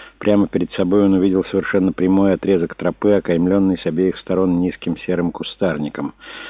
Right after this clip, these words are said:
Как показывала карта, надо преодолеть еще два поворота, и он доберется до арки. Он сунул рисунок в карман, коснувшись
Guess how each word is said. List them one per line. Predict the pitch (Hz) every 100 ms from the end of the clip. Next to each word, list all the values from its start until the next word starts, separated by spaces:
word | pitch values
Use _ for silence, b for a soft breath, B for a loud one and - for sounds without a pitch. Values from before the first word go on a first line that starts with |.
| B
Как | - 95
показывала | - 95 104 92 92 92
карта, | - 107 104 104
надо | 98 85
преодолеть | 87 92 92 92 98 -
еще | 90 - 101
два | 82 87
поворота, | 85 85 82 87 110 -
и | 107
он | 90 92 92
доберется | 90 85 85 80 -
до | 80 82
арки. | 76 - - - _ B B B B -
Он | 98
сунул | - 107 98
рисунок | 90 90 101 95 -
в | -
карман, | 90 85 98 107
коснувшись | - - 98 - -